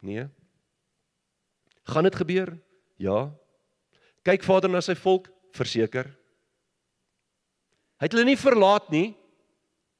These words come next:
maar versoening het nog nie gebeur nie. Versoening moet, moet nog plaasvind.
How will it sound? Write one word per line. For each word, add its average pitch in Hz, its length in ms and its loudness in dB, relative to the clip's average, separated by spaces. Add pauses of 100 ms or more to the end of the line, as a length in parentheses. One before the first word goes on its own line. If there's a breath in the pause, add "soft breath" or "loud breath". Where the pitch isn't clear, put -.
(600 soft breath)
maar 196 160 4
versoening 254 480 4
het 214 120 2
nog 214 160 4
nie 196 100 -2
gebeur 143 380 0
nie. 85 200 -12 (720)
Versoening 240 360 2
moet, 220 200 2
moet 196 160 0
nog 202 160 2
plaasvind. 180 500 -4